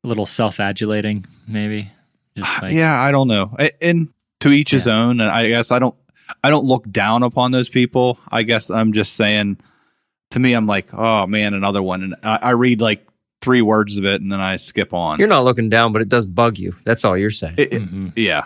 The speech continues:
Speaker 3: So I'm in, I, I kinda come in a little bit on the defensive about <laughs> that because I'm the writer, right? I'm the, <laughs> I'm the one who's gonna tell you a story about the big fish that I caught. That's what I do.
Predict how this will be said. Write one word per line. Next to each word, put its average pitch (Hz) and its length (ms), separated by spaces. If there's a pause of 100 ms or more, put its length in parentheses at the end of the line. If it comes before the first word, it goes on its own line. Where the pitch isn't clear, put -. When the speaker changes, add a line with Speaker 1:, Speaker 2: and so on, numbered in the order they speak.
(120)
Speaker 3:
So 151 160
I'm 165 140
in, 131 240
I, 135 180
I 131 200 (240)
kinda 123 160
come 117 220
in 104 180
a 104 60
little 131 260
bit 101 120
on 104 140
the 90 80
defensive 101 560
about 113 300
<laughs> - 20
that 147 300
because 170 260
I'm 165 140
the 135 80
writer, 135 320
right? 107 320 (160)
I'm 147 180
the, - 260
<laughs> - 40
I'm 214 160
the 180 120
one 180 140
who's 160 160
gonna 143 160
tell 156 180
you 135 120
a 127 40
story 160 360
about 127 280
the 120 60
big 131 180
fish 147 240
that 104 120
I 104 80
caught. 104 320 (560)
That's - 160
what 160 100
I 160 80
do. 185 300